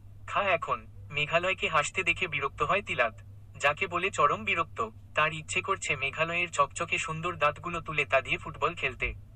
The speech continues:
পরক্ষণে মতো পাল্টে তিলাত, "ফুটবল তো খেলা যায় না, তার চেয়ে দাঁত ফুলে মালা বানিয়ে ওর পাজি মেয়েকে গিফট করবে।"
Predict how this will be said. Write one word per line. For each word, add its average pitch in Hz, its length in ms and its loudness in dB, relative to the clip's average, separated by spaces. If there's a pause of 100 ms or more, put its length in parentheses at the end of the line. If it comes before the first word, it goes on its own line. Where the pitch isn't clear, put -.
(440)
পরক্ষণে 190 500 2
মতো 170 240 -2
পাল্টে 151 320 4
তিলাত, 135 320 2 (320)
"ফুটবল 165 380 0
তো 190 120 -4
খেলা 147 260 2
যায় 165 200 2
না, 151 140 0
তার 160 220 4
চেয়ে 175 160 2
দাঁত 139 220 4
ফুলে 170 260 -4
মালা 143 260 6
বানিয়ে 151 320 2
ওর 143 120 0
পাজি 135 280 4
মেয়েকে 143 320 -2
গিফট 170 260 -6
করবে।" 117 360 -2